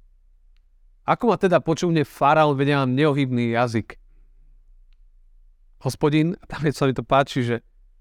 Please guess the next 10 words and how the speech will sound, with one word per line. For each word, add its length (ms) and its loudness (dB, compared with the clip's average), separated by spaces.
Hospodin 420 0
však 240 -4
rozkázal 560 -2
Mojžišovi: 560 -4
„Mojžiš, 320 -2
prestaň, 480 -2
odchod.“ 380 -8
Hej, 340 -2
k 300 -20
faraónovi. 560 2